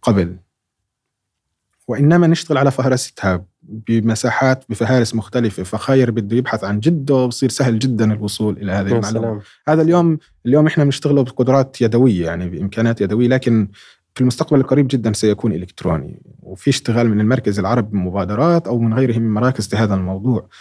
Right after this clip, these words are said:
Speaker 1: وأظن راح يكون قفزة نوعية في هذا المسار. هذا معناه شو؟ إنه في إمكانيات لقفزة نوعية في الكتابة التاريخية على مستويات التاريخ وعلى مستويات الصحافة. خير بده يبحث، يعني م-،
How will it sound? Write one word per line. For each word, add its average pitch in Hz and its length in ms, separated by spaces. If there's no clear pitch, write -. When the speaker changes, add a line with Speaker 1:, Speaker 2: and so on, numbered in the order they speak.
Speaker 1:
وأظن 135 260
راح 135 200
يكون 131 180
قفزة 113 440
نوعية 110 320
في 113 140
هذا 117 140
المسار. 110 580
هذا 208 140
معناه 196 260
شو؟ 156 360
إنه 131 120
في 160 160
إمكانيات 160 520
لقفزة 147 320
نوعية 143 240
في 135 100
الكتابة 127 340
التاريخية 113 460
على 107 80
مستويات 135 480
التاريخ 156 420
وعلى 165 120
مستويات 170 300
الصحافة. 120 640
خير 135 260
بده 120 240
يبحث، - 540
يعني 113 260
م-، 107 320